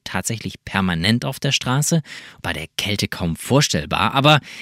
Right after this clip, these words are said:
wie kommt es überhaupt zu diesem komischen Winter, von dem alle ja noch vor ein paar Wochen geglaubt haben,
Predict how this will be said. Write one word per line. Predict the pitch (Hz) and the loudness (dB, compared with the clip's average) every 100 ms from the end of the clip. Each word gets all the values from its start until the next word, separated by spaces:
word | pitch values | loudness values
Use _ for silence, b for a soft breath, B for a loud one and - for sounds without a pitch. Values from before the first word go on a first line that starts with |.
| B | B
wie | 120 180 | 4 4
kommt | 180 247 | 4 2
es | 165 | 2
überhaupt | 123 107 95 117 139 - | 4 2 4 2 2 0
zu | - - 120 | -4 -2 -2
diesem | 120 147 135 147 156 - | 0 0 2 2 2 -4
komischen | - 143 147 147 - 139 127 | 0 2 4 6 6 6 6
Winter, | 135 110 80 - | 6 6 0 -6
von | - 104 | -2 2
dem | 131 | 2
alle | 127 165 185 | 2 2 4
ja | 160 | 4
noch | 160 135 | 2 2
vor | 139 | 0
ein | 143 | 0
paar | - 127 104 | 0 -2 2
Wochen | 170 - 175 131 | 0 2 0 2
geglaubt | 104 113 151 - | 2 2 2 2
haben, | 156 147 147 | 4 6 4